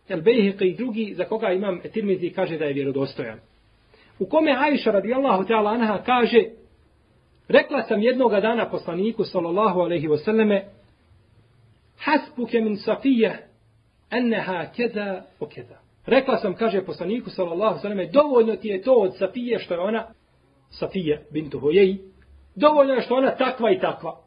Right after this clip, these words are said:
Kažu neke ravije da je pokazala rukom da je malehna, da nije visoka. Pa je rekao poslanik, sallallahu alejhi ve selleme: „Lekad kulti kelimeten leu muziđet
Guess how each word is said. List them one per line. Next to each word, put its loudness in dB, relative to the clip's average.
Kažu 4
neke 2
ravije 6
da 0
je -2
pokazala 4
rukom 2
da 0
je 0
malehna, -2
da -6
nije 0
visoka. -10
Pa -4
je 2
rekao 2
poslanik, -4
sallallahu -2
alejhi 0
ve 0
selleme: -2
„Lekad -2
kulti 0
kelimeten 2
leu 2
muziđet 4